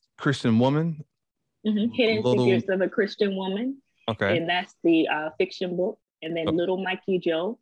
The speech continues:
Speaker 2: that's the children's book. And then, um, Suicide is, that's the testimonial.
Speaker 1: Okay. And, um,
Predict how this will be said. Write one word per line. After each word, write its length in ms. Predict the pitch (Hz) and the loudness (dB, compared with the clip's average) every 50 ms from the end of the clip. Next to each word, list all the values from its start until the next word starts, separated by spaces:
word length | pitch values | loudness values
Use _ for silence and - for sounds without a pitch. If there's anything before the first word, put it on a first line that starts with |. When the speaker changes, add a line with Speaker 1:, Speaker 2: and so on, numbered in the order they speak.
| _ _ | _ _
Speaker 2:
that's 320 | 175 170 170 180 202 - _ - | -8 -6 -6 -6 -6 -6 _ -4
the 80 | 185 | -4
children's 500 | - - 190 170 156 - 147 156 - - | 0 0 0 0 2 0 0 -2 -4 -4
book. 300 | - - 170 196 226 - _ - - _ _ _ - | -4 -2 -2 -2 -2 -6 _ -20 -20 _ _ _ -8
And 180 | 170 165 160 | -6 -6 -6
then, 380 | 156 156 151 151 151 151 151 147 - | -6 -6 -6 -6 -6 -6 -6 -6 -4
um, 360 | 147 151 147 139 147 147 - _ _ _ - | -4 -4 -4 -6 -6 -8 -10 _ _ _ 0
Suicide 600 | 226 214 202 185 - - 160 156 151 151 147 139 - | 2 2 2 2 0 -2 -4 -4 -4 -6 -6 -6 -4
is, 440 | - - 151 151 151 151 151 - _ _ _ - - - _ _ | -2 0 0 0 0 -2 -4 -6 _ _ _ -20 -20 -20 _ _
that's 180 | - 170 170 - | -4 -4 -4 -4
the 80 | - 170 | -4 -6
testimonial. 920 | 160 - - 170 - - - 139 117 123 113 98 82 60 - - - - - _ _ _ _ _ _ _ _ _ _ _ _ _ _ _ _ - - - - | -4 -4 -6 -8 -8 -6 -6 -6 -4 -4 -4 -6 -6 -8 -10 -12 -14 -14 -16 _ _ _ _ _ _ _ _ _ _ _ _ _ _ _ _ -20 -10 -6 -6
Speaker 1:
Okay. 260 | 143 135 - 90 92 117 - - - - - - | -4 -4 -4 -6 -6 -6 -8 -14 -20 -20 -8 -2
And, 320 | - 139 143 139 139 - | 2 2 4 4 4 2
um, 380 | - 143 147 147 147 151 131 | 2 2 4 2 2 0 -2